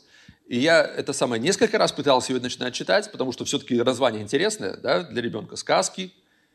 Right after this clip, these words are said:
и повести Древнего Египта". Читал, пытался, ерунда, чистая белиберда. Люди когда-то это читали.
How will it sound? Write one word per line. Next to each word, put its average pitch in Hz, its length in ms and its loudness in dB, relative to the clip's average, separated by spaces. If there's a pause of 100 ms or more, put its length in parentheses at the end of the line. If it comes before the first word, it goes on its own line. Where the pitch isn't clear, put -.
(140)
и - 60 -20
повести 160 420 -2
Древнего 127 500 -2 (360)
Египта". 110 420 -8 (2500)
Читал, 185 480 2
пытался, 170 500 4 (720)
ерунда, 160 720 4 (320)
чистая 214 460 2
белиберда. 120 560 -2 (1400)
Люди 135 380 -2
когда-то 120 380 0
это 117 280 -6
читали. - 480 -4